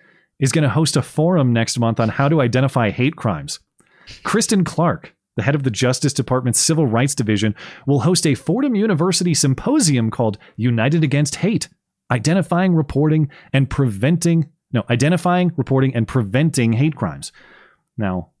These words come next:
the reason that's, uh, ironic or potentially a problem is because in January twenty nineteen, right after it allegedly happened,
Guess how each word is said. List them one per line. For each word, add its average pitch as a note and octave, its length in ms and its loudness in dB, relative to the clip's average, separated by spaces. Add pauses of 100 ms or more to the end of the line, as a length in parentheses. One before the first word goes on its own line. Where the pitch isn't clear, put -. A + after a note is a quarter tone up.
the A2 80 -6
reason A#2+ 320 2
that's, A2+ 320 -2
uh, G2+ 220 -2
ironic A#2+ 440 0
or G#2 60 -2
potentially A2+ 380 -4
a F2+ 40 -4
problem D#3 400 0
is A2 120 -2
because A#2 320 0
in A#2+ 80 2
January A#2+ 420 2
twenty A2+ 220 -2
nineteen, D#3 640 0 (220)
right A#2+ 180 -2
after C3 240 0
it B2+ 80 2
allegedly B2 500 0
happened, A#2 560 0